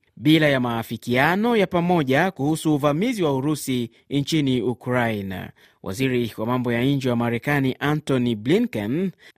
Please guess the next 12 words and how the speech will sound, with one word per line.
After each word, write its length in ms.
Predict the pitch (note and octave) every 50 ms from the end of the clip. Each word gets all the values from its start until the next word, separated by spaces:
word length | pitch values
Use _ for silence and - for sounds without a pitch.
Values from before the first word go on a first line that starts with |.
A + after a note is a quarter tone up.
| _ - -
alielezea 840 | - C#2+ D2 F2 G2 G#2+ A#2 B2+ C3 C#3+ C#3 B2 D#3 F3+ F3+ E3+ E3
alichomwambia 800 | D#3 D3+ C#3+ - - D3+ D3+ D3+ D3 C#3+ D3 D3 G#3 A#3+ G#3+ F3+
mwenzake 500 | D#3 D3 C3+ B2 C#3 E3 E3+ E3 - D3+
wa 140 | C3+ C3+ C3+
Urusi 360 | C3+ D3 E3+ E3 E3 - C#3+
Sergei 600 | - - D3 C#3 C3 B2+ A#2+ D3 D#3+ D#3 D3+ C#3
Lavrov 640 | B2 B2 B2 B2 A2+ A2+ C#3 F#3 F#3+ E3+ E3+ F3 F#3+ F#3 - - _ _ _ _
walipokutana 840 | - A2 B2 B2 - B2 - C3+ - - E3+ D#3+ D3 C#3 C3 B2 A#2+
pembezoni 560 | - B2 B2 B2 B2+ A#2 A2 D#3 F3+ F3 D3+
mwa 120 | B2+ A#2+
mkutano 560 | A2+ A2 - A2 - - A2 G#2+ G2 G2 G2+ G2+
huo. 420 | F#2+ F#2 F#2 F2+ D#2+ D2 - -